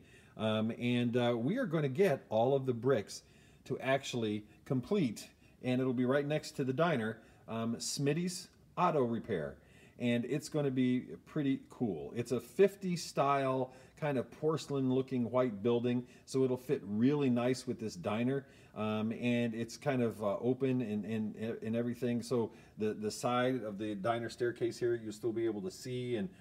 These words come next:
appreciate and everything like that once we get our real town built. But Smitty's Auto Repair is gonna be built. Um, it cost quite a bit to, to, to do the bricks, uh, to buy all the bricks, but you know what?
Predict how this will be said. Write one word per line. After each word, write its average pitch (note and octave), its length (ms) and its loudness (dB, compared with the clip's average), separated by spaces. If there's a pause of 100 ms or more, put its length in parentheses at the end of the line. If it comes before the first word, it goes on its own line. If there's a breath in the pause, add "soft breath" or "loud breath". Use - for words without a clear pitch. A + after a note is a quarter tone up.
(120)
appreciate A#2 520 -4
and G2+ 60 -6
everything A2 360 -6
like G#2+ 240 -6
that A2+ 200 -2
once G#2+ 240 -8
we G#2 60 -8
get G#2+ 160 -4
our G2+ 80 0
real G#2+ 160 0
town G#2+ 320 -4
built. A2 260 -2 (320 loud breath)
But B2 120 -4
Smitty's G#3+ 320 2
Auto E3+ 160 8
Repair D#3 320 2
is C3+ 100 0
gonna C#3+ 160 0
be C3+ 140 2
built. B2+ 400 4 (340 loud breath)
Um, A#2 500 2 (320 loud breath)
it - 140 -12
cost C3 360 -6 (120)
quite B2+ 220 -2
a A2+ 80 0
bit D#3 340 -2
to, A2 100 -6 (340)
to, G#2 200 0
to A2 180 -6
do B2+ 160 0
the C3+ 120 0
bricks, B2+ 480 -4
uh, G#2 140 0
to - 120 -8
buy A2 480 0
all A#2 140 6
the G#2+ 100 0
bricks, A#2+ 320 -2
but A2 140 -4
you A#2+ 100 0
know B2+ 100 0
what? C#3+ 300 2